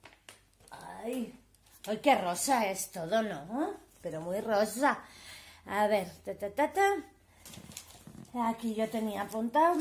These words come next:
que es una mascarilla en dos pasos para nutrir, nutrir y aclarar la piel opaca y seca. Contiene aci-, aceite de camelia japonesa. El resultado es una piel radiante y con brillo. Y tiene un precio de diez euros.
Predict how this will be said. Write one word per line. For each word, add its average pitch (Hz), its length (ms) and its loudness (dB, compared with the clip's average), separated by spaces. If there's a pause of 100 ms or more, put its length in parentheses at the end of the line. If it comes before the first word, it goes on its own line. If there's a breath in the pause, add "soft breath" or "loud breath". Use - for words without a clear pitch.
(200)
que 285 80 0
es 277 100 -2
una 277 120 2
mascarilla 254 560 -2
en 247 120 0
dos 240 160 -2
pasos 294 400 -4
para 220 260 -2
nutrir, 254 540 -4 (100)
nutrir 247 440 -2
y 294 120 0
aclarar 233 440 -2
la 220 200 0
piel 277 240 0
opaca 233 400 -2
y 196 60 -4
seca. 170 500 -10 (420 loud breath)
Contiene 262 400 -2
aci-, 294 340 -4
aceite 269 400 -2
de 254 120 0
camelia 254 480 -2
japonesa. 185 720 -8 (360 soft breath)
El 202 120 -6
resultado 262 680 0
es 392 320 0
una 254 280 -2
piel 208 180 -2
radiante 254 560 2
y 302 80 -6
con 208 180 -2
brillo. 165 400 -8 (140)
Y 311 180 -2
tiene 302 200 0
un 269 100 -2
precio 311 400 0
de 254 140 4
diez 208 320 -2
euros. 143 580 -8